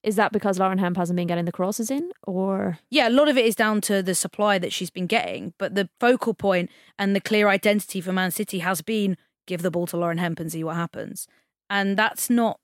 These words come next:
Speaker 2: gonna be effective to win yourself a title.
Speaker 1: Yeah, I guess if you look at other teams and say, "Give the ball to"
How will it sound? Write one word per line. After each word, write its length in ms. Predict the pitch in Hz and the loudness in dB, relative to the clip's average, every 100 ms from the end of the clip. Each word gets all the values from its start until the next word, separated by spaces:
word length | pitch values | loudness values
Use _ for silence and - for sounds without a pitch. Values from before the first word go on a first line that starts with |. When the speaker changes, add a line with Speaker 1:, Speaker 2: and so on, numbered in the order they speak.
| _ | _
Speaker 2:
gonna 240 | 220 214 202 | -2 0 0
be 160 | 220 | 0
effective 720 | 190 - 220 - - 180 175 - _ - | -2 0 -4 -4 -6 -4 -4 -6 _ -10
to 80 | 190 | -4
win 180 | 196 196 | -2 0
yourself 320 | 175 185 165 | -2 -4 -6
a 40 | 170 | -6
title. 500 | 190 214 - - - _ - | -6 -6 -8 -16 -16 _ -2
Speaker 1:
Yeah, 200 | 190 160 | 0 2
I 100 | 202 | 2
guess 200 | 226 - | 2 2
if 80 | 233 | 2
you 100 | 226 | 4
look 200 | 208 202 | 4 2
at 60 | 208 | 2
other 200 | 180 185 | 2 2
teams 320 | 196 180 170 | 2 0 0
and 100 | 170 | -2
say, 340 | 180 170 170 165 _ _ | 0 2 0 -4 _ _
"Give 180 | 208 190 | -2 0
the 80 | 180 | 2
ball 240 | 185 175 170 | 4 4 2
to" 440 | 196 175 165 | 2 2 2